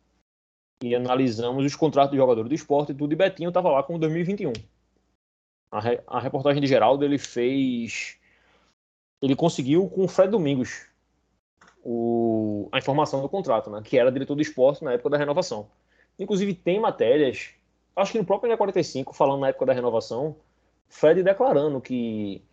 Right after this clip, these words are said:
o contrato de Dalberto, se não me engano, acho que é Dalberto e, e Betinho, era até o final do ano, no caso dois mil e vinte e um. Hoje, o repórter Vitor Amorim,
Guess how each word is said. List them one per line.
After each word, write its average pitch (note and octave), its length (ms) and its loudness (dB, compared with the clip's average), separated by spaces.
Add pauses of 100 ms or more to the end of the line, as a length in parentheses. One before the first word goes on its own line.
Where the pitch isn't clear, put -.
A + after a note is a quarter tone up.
(480)
o A#2+ 120 -4
contrato C3 500 4
de B2 100 -4
Dalberto, B2+ 500 2
se C3 40 -8
não A#2 80 -10
me A2 60 -12
engano, G#2 340 -12 (320)
acho - 140 -16
que C3+ 60 0
é - 20 4
Dalberto C3 520 4
e, C#3 360 -4
e C3 80 -6
Betinho, B2 420 2
era D#3 120 2
até D3+ 120 0
o D#3 40 0
final D#3 200 -4
do F3+ 100 0
ano, G#2+ 320 -4 (280)
no A#2+ 100 -14
caso A#2 220 0
dois C3+ 100 -2
mil C3+ 100 -4
e C3+ 40 -6
vinte E3 160 -6
e F3+ 40 -2
um. G#2+ 140 -4 (680)
Hoje, F#3+ 600 2
o - 140 -6
repórter D3 680 2 (160)
Vitor D3+ 360 -4
Amorim, D#3 440 0